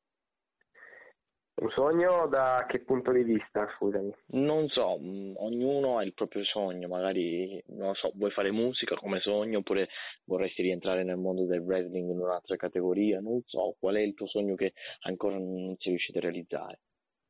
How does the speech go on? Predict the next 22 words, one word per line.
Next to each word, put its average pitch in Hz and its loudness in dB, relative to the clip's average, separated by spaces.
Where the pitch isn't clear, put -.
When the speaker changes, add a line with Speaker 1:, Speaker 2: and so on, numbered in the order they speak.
Speaker 1:
No, 143 2
beh, 117 4
mm, 113 4
dal 123 2
punto 160 2
di 156 4
vista 139 4
di 127 0
wrestling, 156 4
eh, 131 4
posso - -2
dire 127 4
di 123 6
essere 120 2
piuttosto 135 0
soddisfatto, 127 2
ho 113 6
raggiunto 123 4
vari 123 4
traguardi, 127 4
ho, 117 6
mm, 110 4